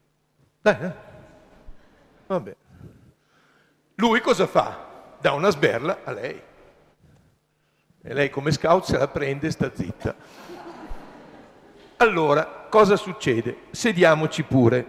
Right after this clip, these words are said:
perché la cosa è un po' lunga. Sedetevi pure. Allora, chi sono state le persone offese qui dentro?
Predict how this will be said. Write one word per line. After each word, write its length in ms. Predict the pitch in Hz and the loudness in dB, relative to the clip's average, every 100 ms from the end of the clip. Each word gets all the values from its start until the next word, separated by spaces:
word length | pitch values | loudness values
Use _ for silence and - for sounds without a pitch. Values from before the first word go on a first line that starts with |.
| - - - - | -14 -20 -16 -6
perché 260 | 120 131 | -2 2
la 140 | 139 135 | 2 4
cosa 260 | 143 131 | 2 4
è 20 | 143 | 0
un 120 | 135 | 0
po' 100 | 156 | -2
lunga. 460 | 127 107 107 113 - | 0 -2 -6 -10 -10
Sedetevi 600 | - 180 147 127 135 123 | 0 2 2 -2 -4 -6
pure. 400 | - 104 92 - - - - - _ - - _ _ _ _ _ _ _ _ - - | -10 -12 -12 -16 -20 -20 -20 -20 _ -20 -20 _ _ _ _ _ _ _ _ -20 -8
Allora, 540 | 254 233 185 180 196 - - - - - - - _ _ - | 0 6 8 6 2 -2 -10 -10 -12 -14 -20 -20 _ _ -6
chi 180 | 226 247 | 0 0
sono 240 | - 208 185 | 2 0 2
state 380 | - 226 220 | 6 6 6
le 100 | 175 | 2
persone 520 | 160 165 - 214 208 185 | 2 0 2 2 2 2
offese 720 | 175 131 - 190 190 170 - | 0 0 4 4 6 0 -2
qui 140 | 160 | 6
dentro? 920 | 185 220 214 254 277 226 - - - | 8 8 6 4 4 0 -14 -20 -20